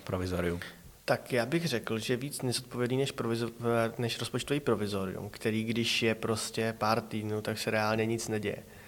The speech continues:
Speaker 2: To je to, to se prostě nic nestane, když se pak schválí rozpočet nový. Mnohem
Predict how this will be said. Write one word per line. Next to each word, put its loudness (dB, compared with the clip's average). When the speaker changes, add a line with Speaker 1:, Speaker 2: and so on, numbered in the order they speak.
Speaker 2:
To 2
je 8
to, 2
to -6
se -2
prostě 0
nic 0
nestane, 0
když 2
se 2
pak 2
schválí 2
rozpočet -2
nový. -2
Mnohem 8